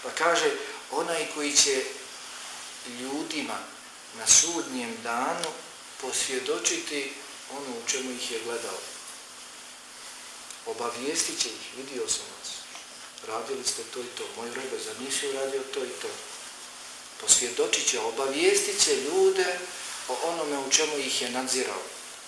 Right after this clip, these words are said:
Što je vidio pred njima, je li na dunjalku? Dakle, Allahu dželle vala lipo ime Šehid ima značenje, subhanahu wa ta'ala, dakle, odnosno onoga koji sve vidi, ma kako ono sićušno bilo. Sve čuje, ma kako taj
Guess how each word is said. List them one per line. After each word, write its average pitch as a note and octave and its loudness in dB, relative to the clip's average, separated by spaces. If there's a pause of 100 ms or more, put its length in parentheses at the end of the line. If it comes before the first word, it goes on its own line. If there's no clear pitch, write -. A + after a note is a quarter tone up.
(420)
Što - 4
je E3 6
vidio B2+ 2 (100)
pred A2 -4
njima, A2+ -4 (480)
je A#2 0
li A2 -2
na G#2 -6
dunjalku? G2 -6
Dakle, D#3+ 8 (400)
Allahu C3 2
dželle C#3+ 4
vala C3+ 2
lipo C#3 0
ime D3 0
Šehid - 2 (640)
ima C#3 0 (100)
značenje, B2+ 2 (960)
subhanahu - 12
wa - -4
ta'ala, A#2+ 2
dakle, B2 0
odnosno B2+ 0
onoga C#3+ 2 (120)
koji A#2 -4
sve - 10
vidi, D3+ 0 (320)
ma C#3+ 4
kako C#3 -2
ono C#3 0
sićušno - 2 (120)
bilo. - -4
Sve E3+ 8
čuje, E3 6 (140)
ma C#3 0
kako C#3+ 0
taj C3+ 2